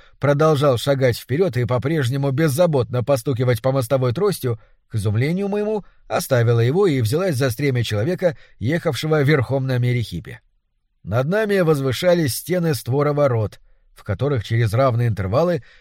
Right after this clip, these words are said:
были прорезаны окна, застекленные неким материалом гораздо прочнее и прозрачнее обычного стекла. За окнами виднелись силуэты.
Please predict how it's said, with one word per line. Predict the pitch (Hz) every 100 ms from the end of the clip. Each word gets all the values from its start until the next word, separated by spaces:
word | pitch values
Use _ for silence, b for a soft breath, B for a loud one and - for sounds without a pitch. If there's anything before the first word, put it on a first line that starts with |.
| b
были | 101 175 165
прорезаны | 120 131 120 175 151 156 151
окна, | 135 123 117 123 117 b b
застекленные | 101 120 - 107 117 156 151 143
неким | 135 151 123 117
материалом | 101 98 139 170 156 - b b
гораздо | 98 170 151 131
прочнее | 113 107 - 98 170 151
и |
прозрачнее | 117 117 95 143 151 131 143
обычного | 107 95 113 117
стекла. | 110 - - 90 - _ _ _ _
За | 85 82 156
окнами | 208 175 180 175
виднелись | 147 139 143 160 147 -
силуэты. | 139 131 123 104 78